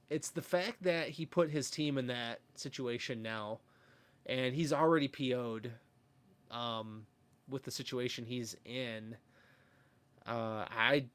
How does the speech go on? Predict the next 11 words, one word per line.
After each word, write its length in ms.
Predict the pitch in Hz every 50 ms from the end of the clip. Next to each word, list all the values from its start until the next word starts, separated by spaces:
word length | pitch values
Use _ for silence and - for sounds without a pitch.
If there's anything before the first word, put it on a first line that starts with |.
| - - -
I, 220 | - 123 127 143
it's 300 | 147 147 101 156 156 -
just 180 | - 208 175 -
a 20 | 143
bad 280 | 117 135 120 113 104
look 360 | 107 117 123 120 - - - - - _ _ _
for 160 | - - 123
him. 400 | 110 123 117 113 107 110 107 104 - _ _ _ _ _ _ _ _ _ _ _ _ _ _ -
And, 520 | - 135 131 131 131 127 123 123 123 120 113 - - _ - 131
like, 220 | 151 160 160 143 -
y-, 120 | 147 156